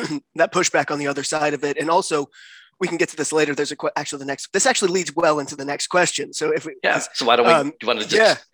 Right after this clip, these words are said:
Speaker 2: dive
Speaker 1: yeah.
Speaker 2: right into that then?
Speaker 1: <clears throat>
Speaker 2: So,
Speaker 1: Yes.
Speaker 2: uh, next question, what are your thoughts on some current attempts by new orgs to separate the T from L G B?
Speaker 1: And I think, yeah, exactly. It bleeds right into it, because what I was following up with you is, like, that, that pushback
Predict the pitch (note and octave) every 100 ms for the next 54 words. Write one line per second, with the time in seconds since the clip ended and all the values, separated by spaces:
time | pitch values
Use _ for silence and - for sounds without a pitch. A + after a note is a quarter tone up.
0 | _ B2 B2 F#3 F#3+ A#2 A#2+ A#2 B2 D3+
1 | D#3 - - G3 D3 G#3+ A3 B2+ B2 -
2 | B2+ - C#3 - D3 - B2 D3 D3 C3
3 | - D3 B2+ - - C3 B2 A#2+ A#2+ A#2
4 | B2 A#2 - A#2+ B2+ B2 A#2 A2 G#2 -
5 | - G2+ G#2 A2+ A2 A2 G2+ - - -
6 | - G#2+ G2+ - - - G#2 F2+ - F#2+
7 | F2+ - G2 - E2+ D#2+ D2+ - _ _
8 | _ _ - - - - _ - - -
9 | A3+ A3+ F#3 G#3+ G3 E3+ D3+ F3 E3+ D#3
10 | D#3 D#3 F3 G3+ E3+ D#3 F3+ D#3+ D3 C#3+
11 | D3+ C#3+ D#3+ D#3+ D3+ - - E3 D3+ D3+
12 | D3 F#3 G3 D3+ C#3+ _ - E3 E3 -
13 | D#3+ - A3+ - F3+ D3+